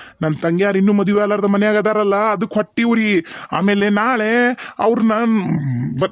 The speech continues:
ನೋಡಕ್ ಬರಕತ್ತಾರ. ನಾ ಅದು ಪಕ್ಕಾ ಆಗದೈತಿ ಸಂಬಂಧ. ಮತ್ತ್ ಈಕಿಗೆ ಹೊಟ್ಟಿ ಉರ್ತೈತಿ ಅತ್ಗೆಮ್ಮಾಗಿ, ಮತ್ತ್ ತಾನು ಎರಡು ಮ-, ಮಕ್ಕಳನ್ನ ಅದು, ಅದಕ್ಕೂ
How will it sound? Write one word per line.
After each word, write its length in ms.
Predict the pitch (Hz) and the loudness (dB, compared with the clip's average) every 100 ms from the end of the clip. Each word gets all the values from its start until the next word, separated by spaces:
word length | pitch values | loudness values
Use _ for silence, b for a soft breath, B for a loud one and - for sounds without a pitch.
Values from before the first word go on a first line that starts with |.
| 175 | 0
ನೋಡಕ್ 240 | 214 262 214 | 0 0 -2
ಬರಕತ್ತಾರ. 400 | 214 - - 123 151 277 180 - B B | -2 -4 -2 -2 0 0 -4 -6 B B
ನಾ 60 | 233 233 220 | 0 0 -2
ಅದು 140 | 233 254 233 | -2 -2 -2
ಪಕ್ಕಾ 220 | - 285 269 | -2 0 0
ಆಗದೈತಿ 380 | 226 170 139 135 | 0 0 0 -2
ಸಂಬಂಧ. 340 | 175 208 170 135 190 262 | 2 2 2 0 -2 0
ಮತ್ತ್ 160 | 277 294 330 | 0 4 4
ಈಕಿಗೆ 360 | 330 339 330 359 | 4 2 2 2
ಹೊಟ್ಟಿ 220 | - 330 | 2 0
ಉರ್ತೈತಿ 320 | 214 190 285 339 349 B B - | 2 2 4 4 2 B B -6
ಅತ್ಗೆಮ್ಮಾಗಿ, 580 | 254 294 285 190 170 285 359 B B 285 | -2 0 2 0 2 2 0 B B -6
ಮತ್ತ್ 140 | 269 269 | -4 -2
ತಾನು 120 | 285 320 | 0 0
ಎರಡು 140 | 285 254 | 2 2
ಮ-, 160 | 233 226 | 2 2
ಮಕ್ಕಳನ್ನ 360 | 240 285 269 277 - B B B _ _ _ _ 151 | 0 0 0 0 -4 B B B _ _ _ _ -6
ಅದು, 120 | 156 156 | -2 0
ಅದಕ್ಕೂ 220 | 175 196 | 0 2